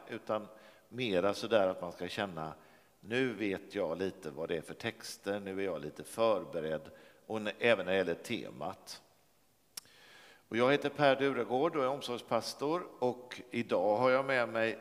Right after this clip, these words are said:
Birgitta Tenfelt som ska läsa texterna för oss. Och, eh, Birgitta är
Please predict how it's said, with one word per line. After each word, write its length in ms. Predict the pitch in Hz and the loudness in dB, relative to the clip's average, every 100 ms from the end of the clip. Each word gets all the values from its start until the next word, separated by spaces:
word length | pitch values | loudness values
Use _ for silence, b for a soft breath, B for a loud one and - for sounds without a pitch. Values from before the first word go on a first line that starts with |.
| - | -8
Birgitta 360 | 117 110 - 101 | -6 -4 0 -2
Tenfelt 1300 | - 117 104 64 - - 69 143 - - - - - b b b b | 0 -2 -2 -4 -10 0 2 2 0 -12 -12 -12 -18 b b b b
som 140 | - | -14
ska 180 | 104 117 | 0 4
läsa 360 | 104 104 - 87 | 6 6 4 -4
texterna 680 | - 117 - - 107 107 127 | -4 -6 -6 -4 0 2 2
för 280 | 147 110 | 4 4
oss. 380 | 113 165 - - b b b b b b _ | 4 2 -2 -8 b b b b b b _
Och, 440 | 113 110 113 - | 0 0 -4 -4
eh, 100 | 110 | -2
Birgitta 680 | 101 117 123 - - - 120 123 | -2 0 0 -2 -8 2 8 8
är 540 | 131 131 127 120 - | 8 6 8 6 2